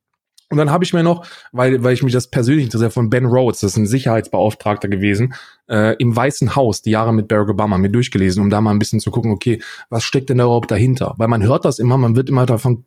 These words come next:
man wird damit konfrontiert mit diesen Aussagen, dass die Demokraten Kriegstreiber wären und, äh, dass man davon ausgeht, dass jetzt Russland der Krieg erklärt wird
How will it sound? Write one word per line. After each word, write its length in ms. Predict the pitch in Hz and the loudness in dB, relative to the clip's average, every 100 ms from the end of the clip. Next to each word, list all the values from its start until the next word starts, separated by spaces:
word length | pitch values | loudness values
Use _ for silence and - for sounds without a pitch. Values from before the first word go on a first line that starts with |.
| - | -4
man 240 | 120 113 | 0 2
wird 140 | 127 | 2
damit 240 | 131 120 - | 0 0 -2
konfrontiert 680 | 135 123 - 113 - 190 143 | -2 -2 0 -2 0 0 0
mit 120 | 110 | 0
diesen 180 | 107 110 | 0 2
Aussagen, 460 | 135 151 104 101 | 2 0 0 0
dass 140 | 101 - | 0 -2
die 80 | |
Demokraten 560 | 98 101 98 - 107 101 | -2 0 -2 -2 -2 -2
Kriegstreiber 640 | - 143 - - 98 92 | -2 -4 -4 -2 0 2
wären 260 | 90 98 120 - - _ _ | 0 0 -2 -6 -20 _ _
und, 360 | - 107 107 117 | -4 0 0 0
äh, 100 | 107 | 0
dass 160 | 110 | 0
man 140 | 117 110 | 0 0
davon 200 | 107 107 | 0 0
ausgeht, 360 | 104 120 117 | 0 0 -2
dass 100 | 104 | -2
jetzt 180 | - 92 | -2 -4
Russland 440 | 98 143 - 131 123 | 0 0 2 0 2
der 80 | |
Krieg 260 | 110 - 127 | 0 0 0
erklärt 400 | 113 - 117 113 | 0 0 0 0
wird 240 | 131 120 | 0 -2